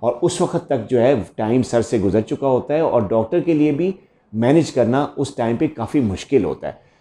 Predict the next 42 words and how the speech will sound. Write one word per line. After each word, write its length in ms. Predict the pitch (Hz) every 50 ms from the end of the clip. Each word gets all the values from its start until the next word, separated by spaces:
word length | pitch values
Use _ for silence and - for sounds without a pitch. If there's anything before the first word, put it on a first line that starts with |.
| _ _ _ -
तो 80 | 127
मेरी 360 | - 98 98 113 139 170 185
आपको 260 | 175 160 156 - - 160
नसीहत 440 | 147 131 - 131 127 123 120 -
है 280 | 135 131 123 - _ _ _ -
कि 60 | - 107
अगर 260 | - 110 104 151 170
आपको 260 | 165 143 - - 139
डायबिटीज़ 600 | 113 107 92 85 78 85 - 82 76 73 69 -
है, 300 | - 76 90 127 147 - _ _ _ _ _ _ - -
आपका 320 | 120 123 131 131 - 135
शुगर 240 | 123 - 120 95 113
लेवल 240 | 107 110 107 117 127
कंट्रोल 400 | - - 107 95 95 107 107 101
नहीं 300 | 90 82 92 139 156 120
है, 260 | 90 82 82 117 151 - _ _ _ _ _ -
तो 60 | 175
आप 280 | - - 135 143 - 147
अपने 180 | 131 151 160
डॉक्टर 420 | 139 110 104 92 - - - 104 98
से, 200 | - - 151 185
मुआलिज 340 | 170 127 95 87 95 110 110
से 140 | - 147
मिलें, 440 | 117 92 76 67 62 76 98 135 294 - - _ _ _ _ _ _ _ _ _ - -
उससे 440 | 156 - - - - - - 151
पूरा 420 | 147 151 - - 131 135 139 143 143
इलाज 460 | - 110 101 90 85 78 85 - -
करवाएं, 480 | - 131 113 107 110 110 135 185 202 175
उससे 340 | 101 127 120 - - 135
वो 100 | 120 113
टेस्ट 440 | 107 - - - 110 123 123 - -
करवाएं, 340 | 160 131 113 113 120 160 185 - -
उसके 260 | 175 - - 208 180
बाद 420 | 131 98 - 127 156 208 226 185
अपनी 280 | 196 - - - 160 147
दवा 320 | 110 123 107 107 110 117
जो 140 | 117 104 113
है, 160 | 101 104 120
वो 160 | 139 123 120
जो 120 | 110 113 117
तजवीज़ 480 | 117 120 101 90 101 120 139 135 -
करे, 300 | - 104 117 156 190 -